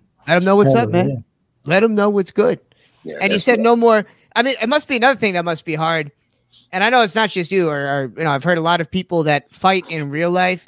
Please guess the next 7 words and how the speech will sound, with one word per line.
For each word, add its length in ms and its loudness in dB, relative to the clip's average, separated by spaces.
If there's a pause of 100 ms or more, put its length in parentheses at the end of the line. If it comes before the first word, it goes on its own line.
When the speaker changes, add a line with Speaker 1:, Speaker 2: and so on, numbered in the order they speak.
Speaker 1:
hate 400 -4
making 420 -4
that 160 -2
transition 800 -4
to 100 -6
professional 760 -6
fighting. 480 -4